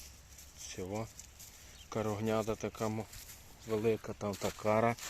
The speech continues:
на тій другій уборі теж така велика, потужна кобила. І та вон чорна така, наподобі моєї лисої окрас.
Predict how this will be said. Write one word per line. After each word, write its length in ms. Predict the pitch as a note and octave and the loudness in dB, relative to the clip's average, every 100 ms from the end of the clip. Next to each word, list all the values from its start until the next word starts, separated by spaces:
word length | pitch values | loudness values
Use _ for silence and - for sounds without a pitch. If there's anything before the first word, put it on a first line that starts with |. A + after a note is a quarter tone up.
| - - - - - - | -10 -10 -12 -14 -12 -2
на 100 | A2 | -2
тій 160 | - A2 | 0 0
другій 380 | A2+ A#2 G#2+ A#2+ | 4 4 4 2
уборі 560 | A2+ G#2+ A#2 A2+ A2 | 0 0 4 4 4
теж 220 | - A2+ A2 G#2+ | 0 -4 -4 -6
така 240 | A2 A2+ | -2 0
велика, 440 | A2 A2+ A2 - | 2 4 2 0
потужна 540 | G#2 A#2 - A2+ A2 G#2+ | -2 -4 -2 -2 0 -2
кобила. 480 | - G#2+ A#2 A#2 G#2+ - - - - - - - - - - - - - - - - - - | -2 0 2 2 -2 -10 -14 -12 -10 -12 -16 -16 -14 -12 -12 -14 -16 -16 -16 -12 -10 -10 -6
І 40 | G#2+ | -6
та 240 | A2 A2+ | -6 -6
вон 140 | A2+ A2 - | -4 -4 -2
чорна 280 | A#2+ G2 F#2+ - | -2 -2 -6 -4
така, 180 | - - - - - - - - | -2 -4 -6 -12 -6 -6 -6 -10
наподобі 480 | G#2+ - G2+ G#2 G2+ | -8 -4 2 2 4
моєї 260 | G#2 G#2+ G#2 | 6 6 6
лисої 500 | G#2 G#2+ - F#2+ G2 | 6 4 2 -4 -6
окрас. 500 | G2 G#2 F#2+ - | -4 -2 -2 -4